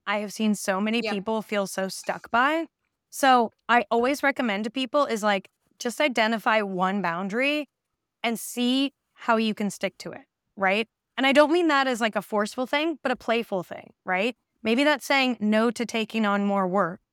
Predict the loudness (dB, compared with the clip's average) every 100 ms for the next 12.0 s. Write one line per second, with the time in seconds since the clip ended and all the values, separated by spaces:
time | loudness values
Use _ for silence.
0 | _ _ -4 -2 2 4 4 4 0 0
1 | 2 0 0 -4 -4 -4 -4 -2 -2 -2
2 | -4 -6 -2 -2 0 -2 0 0 -2 _
3 | _ _ -2 2 4 2 0 0 -2 -4
4 | _ _ _ _ _ -6 -6 0 0 0
5 | -4 -4 -4 -6 -6 -8 -4 0 0 2
6 | 0 0 -2 -4 -4 -6 -6 -4 -6 -8
7 | -10 -4 -2 0 -4 _ _ _ _ -2
8 | -2 -2 -2 0 -2 -6 -12 -14 _ -2
9 | -2 0 -4 _ _ _ 2 2 4 2
10 | 0 -4 -14 -6 -4 2 4 4 2 2
11 | 0 0 -2 -4 -4 -4 -2 -2 -4 -6